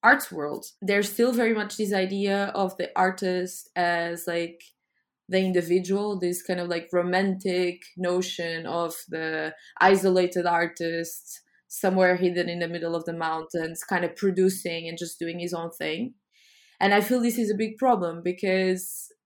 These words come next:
I feel it doesn't reflect the world that we live in right now. We need to kind of reach out and, and, and be able to work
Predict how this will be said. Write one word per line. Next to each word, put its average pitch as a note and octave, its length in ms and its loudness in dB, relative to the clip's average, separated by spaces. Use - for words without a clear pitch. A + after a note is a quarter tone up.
I F#3 80 6
feel G#3+ 220 4
it G3+ 80 6
doesn't G3 260 0
reflect F#3 600 0
the F3+ 80 -2
world F#3+ 260 0
that F3+ 160 0
we F3 80 -2
live G3+ 200 -2
in E3 140 -4
right D#3+ 180 -6
now. - 280 -6
We F3 80 -8
need F#3+ 200 -2
to F#3 340 2
kind F#3+ 220 4
of F3 280 2
reach C#4 260 -2
out G#3+ 400 2
and, F3+ 340 -4
and, E3+ 340 -6
and E3 480 -12
be F#3 140 2
able G#3 220 0
to G#3 120 -8
work F#3 320 -2